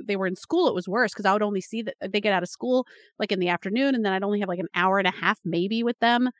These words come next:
before I had to, like, get them on an iPad and just chill and, like, watch T V or do whatever while I was in here in the closet. And then, and then the endorsement ended,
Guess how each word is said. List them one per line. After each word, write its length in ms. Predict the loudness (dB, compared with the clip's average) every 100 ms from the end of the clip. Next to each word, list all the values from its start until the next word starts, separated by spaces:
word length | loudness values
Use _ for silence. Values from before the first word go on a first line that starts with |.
| _ _
before 460 | -4 4 6 6 6
I 80 | 4
had 200 | 4 4
to, 40 |
like, 200 | 2 0 2
get 160 | 0 2
them 120 | 2
on 120 | 2
an 80 | 2
iPad 420 | 2 2 4 4
and 100 | 2
just 220 | -2 -8
chill 380 | -8 0 2 2
and, 80 | 0
like, 120 | -2
watch 280 | 0 0 0
T 100 | -4
V 160 | -2 -2
or 60 |
do 120 | 0
whatever 360 | 0 0 2 2
while 180 | 2 0
I 120 | 0
was 160 | 0 0
in 100 | 0
here 240 | 2 0 _ -20 _ _
in 120 | -2
the 60 | 2
closet. 380 | 6 6 6 0
And 140 | 2
then, 220 | 4 4 0 _ _ _ _ _ _ -20 _ _ _ 8
and 100 | 10
then 300 | 10 8 2 _ _ _ _
the 140 | 4 6
endorsement 480 | 8 6 6 2 2
ended, 340 | 2 0 -4